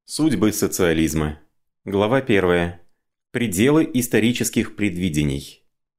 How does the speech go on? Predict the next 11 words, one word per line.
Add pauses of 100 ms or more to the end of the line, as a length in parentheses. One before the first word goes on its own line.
Параграф
первый. (580)
Понятие
о
неизбежности
в
современном
представлении
об
исторических
явлениях.